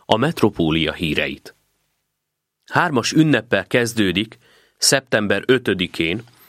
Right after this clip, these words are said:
a Hősök terén az ötvenkettedik Nemzetközi Eukarisztikus Kongresszus. A nyitó ünnepségre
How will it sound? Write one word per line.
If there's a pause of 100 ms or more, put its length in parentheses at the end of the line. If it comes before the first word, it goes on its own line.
(140)
a
Hősök
terén (320)
az
ötvenkettedik
Nemzetközi
Eukarisztikus
Kongresszus. (840)
A
nyitó
ünnepségre